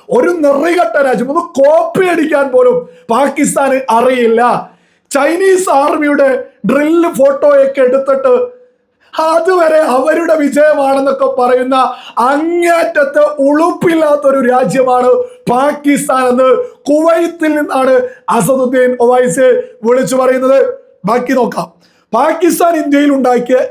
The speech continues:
ഏതെങ്കിലും നാശനഷ്ടത്തിന്റെ തെളിവ് കാണിക്കാൻ ഉണ്ടോ? ഇന്ത്യയിൽ ഒരു നഷ്ടവും സംഭവിച്ചിട്ടില്ല. അവർക്കും ഒന്നും കാണിക്കാനുമില്ല.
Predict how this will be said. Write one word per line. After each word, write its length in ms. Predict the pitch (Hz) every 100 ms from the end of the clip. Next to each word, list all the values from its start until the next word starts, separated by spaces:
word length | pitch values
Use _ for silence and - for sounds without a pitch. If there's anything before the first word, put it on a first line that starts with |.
| 196
ഏതെങ്കിലും 680 | 233 285 269 269 247 254 214
നാശനഷ്ടത്തിന്റെ 1080 | 226 247 285 254 240 240 208 196 208 294 - _ -
തെളിവ് 400 | 247 262 277 240
കാണിക്കാൻ 580 | 233 226 233 233 233 233 -
ഉണ്ടോ? 540 | 214 220 240 240 - - _ _ 220
ഇന്ത്യയിൽ 460 | 262 320 311 302
ഒരു 280 | 254 277 285
നഷ്ടവും 500 | 208 220 - 254 247
സംഭവിച്ചിട്ടില്ല. 1080 | 240 220 220 220 220 233 185 214 247 247 - _ _
അവർക്കും 640 | 220 269 311 320 - 311 311
ഒന്നും 300 | 240 254 262
കാണിക്കാനുമില്ല. 1200 | 277 202 220 247 247 226 226 202 226 240 180 -